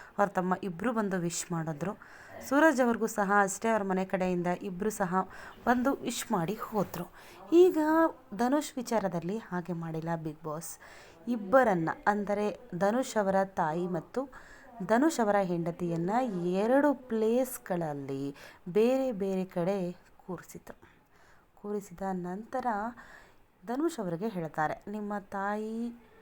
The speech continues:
ಒಂದು ರೂಮ್ನಲ್ಲಿದ್ದಾರೆ, ನಿಮ್ಮ ಹೆಂಡತಿ, ಅಂದರೆ ನಿಮಗೆ ಜೀವವನ್ನ ಕೊಟ್ಟವರು ಒಂದು ಕಡೆ ಇದ್ದಾರೆ, ನಿಮ್ಮ ಜೀವನಕ್ಕೆ ಹೊಸ ಅರ್ಥವನ್ನ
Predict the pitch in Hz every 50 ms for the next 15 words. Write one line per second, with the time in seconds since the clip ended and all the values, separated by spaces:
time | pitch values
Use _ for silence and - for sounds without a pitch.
0 | - - - - - 208 202 202 190 190 180 180 175 180 180 180 170 175 170 165
1 | 170 170 170 196 220 254 285 294 294 294 277 277 285 294 302 302 - - - -
2 | - - - - - _ _ _ - - - - - - - - 226 247 294 311
3 | 311 269 - - - - - - - - - - - - - - - 214 208 220
4 | 220 226 233 233 233 220 208 208 202 196 208 214 202 170 165 - - 196 220 240
5 | 247 262 269 240 233 220 220 214 214 202 196 196 - - 226 226 233 - 294 285
6 | 262 269 247 254 254 254 233 - - - 190 190 185 185 - - 170 170 170 160
7 | 156 165 160 156 180 196 233 294 - - - - - - - - - 247 247 262
8 | 269 262 233 170 - - 226 240 262 294 285 277 269 - 262 240 196 196 185 -
9 | - 247 233 208 208 208 220 - - 269 247 254 240 233